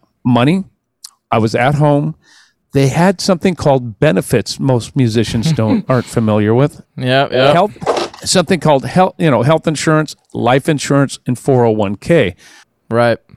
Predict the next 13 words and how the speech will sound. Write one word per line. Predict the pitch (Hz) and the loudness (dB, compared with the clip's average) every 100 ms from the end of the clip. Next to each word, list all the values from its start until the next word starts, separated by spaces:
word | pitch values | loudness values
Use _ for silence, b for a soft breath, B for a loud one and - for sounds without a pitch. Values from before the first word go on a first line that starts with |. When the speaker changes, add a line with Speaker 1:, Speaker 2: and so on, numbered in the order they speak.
| 135 | 2
Speaker 1:
These | 202 254 - | 4 4 2
are | - 135 | 0 0
valuable, | 117 113 117 143 202 226 208 175 160 160 185 117 | 0 -2 2 2 4 2 2 2 4 2 -2 -6
valuable | 113 143 180 160 135 127 | 0 2 2 0 0 -2
things, | - 214 147 113 | 0 0 0 -2
not | 131 143 175 | 0 2 4
only | 165 156 | 2 2
when | 143 139 | 2 2
you | 135 135 - - | 2 -2 -8 -6
have | 127 110 104 | -2 -2 -2
kids, | - 208 135 | 0 2 2
but | - 117 123 | 0 0 0
at | 120 | -4